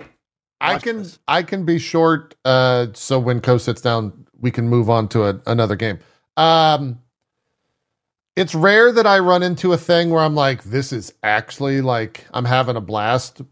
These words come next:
Speaker 1: but it's, like, so fucking weeby. Like, it is the weebiest <laughs> weeb game I have played in a very long time.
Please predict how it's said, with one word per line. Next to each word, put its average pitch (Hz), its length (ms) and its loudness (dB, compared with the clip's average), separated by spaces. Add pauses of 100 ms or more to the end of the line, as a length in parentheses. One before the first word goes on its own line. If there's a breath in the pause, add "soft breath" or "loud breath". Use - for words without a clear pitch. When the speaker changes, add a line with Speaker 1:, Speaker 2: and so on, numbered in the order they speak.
(140)
Speaker 1:
but 123 160 0
it's, 110 260 -6
like, 101 320 -4 (1120)
so 165 920 0
fucking 143 1000 -4
weeby. 107 480 -6 (180)
Like, 135 220 0
it 165 140 4
is 151 200 0
the 151 120 2
weebiest 165 720 0
<laughs> - 440 -12 (220)
weeb 175 200 -6
game 165 460 -4
I 160 140 2
have 156 200 -2
played 156 240 -2
in 143 120 -4
a 143 100 0
very 131 540 -2
long 127 320 2
time. 113 440 -4